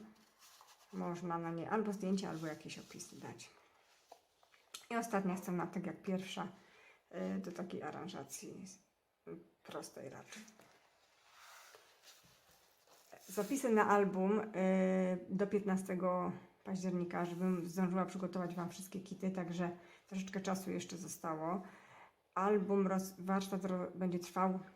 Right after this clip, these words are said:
minimum siedem godzin, rozpocznie się o dziewiątej trzydzieści.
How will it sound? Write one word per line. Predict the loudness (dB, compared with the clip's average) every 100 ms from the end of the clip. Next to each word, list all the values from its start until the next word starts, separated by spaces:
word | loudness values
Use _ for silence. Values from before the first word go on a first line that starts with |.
| _ _ _ _ 2
minimum | 6 8 8 8
siedem | 6 4 2 2
godzin, | 0 2 4
rozpocznie | 4 4 0 -4 0 0
się | 0 0
o | -2
dziewiątej | -2 0 -2 -2
trzydzieści. | -6 -4 0 0 0 0 -2